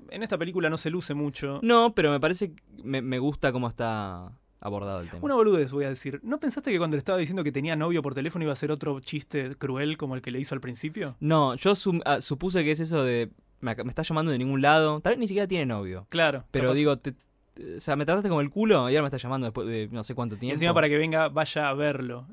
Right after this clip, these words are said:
Speaker 1: Eh.
Speaker 2: Chupala. "Ah, no, ¿sabes que voy con mi novio?".
Speaker 1: Claro. Sí, sí, pu-, quizás era mentira igual, pero yo <laughs> había pensado que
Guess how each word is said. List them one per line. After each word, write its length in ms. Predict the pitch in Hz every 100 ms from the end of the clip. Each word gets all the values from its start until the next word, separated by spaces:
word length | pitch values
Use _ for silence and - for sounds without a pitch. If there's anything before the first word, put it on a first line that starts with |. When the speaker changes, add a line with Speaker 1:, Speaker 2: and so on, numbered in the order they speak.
| 262
Speaker 1:
Eh. 240 | 120 -
Speaker 2:
Chupala. 580 | - 185 170 156 110 101 -
"Ah, 140 | 180
no, 100 | 175
¿sabes 140 | 185 180
que 60 |
voy 120 | 196
con 100 | 175
mi 80 | 156
novio?". 360 | 120 101 95 110 _ _
Speaker 1:
Claro. 300 | 143 131 120 _
Sí, 160 | - 180
sí, 120 | 180
pu-, 200 | 143 156
quizás 260 | 156 160 190
era 100 | 185
mentira 280 | 170 156 170
igual, 340 | 165 170 151 147
pero 140 | 156
yo 140 | 190
<laughs> 120 | 151 240
había 180 | 214 214
pensado 400 | 175 165 190 175
que 220 | 151 139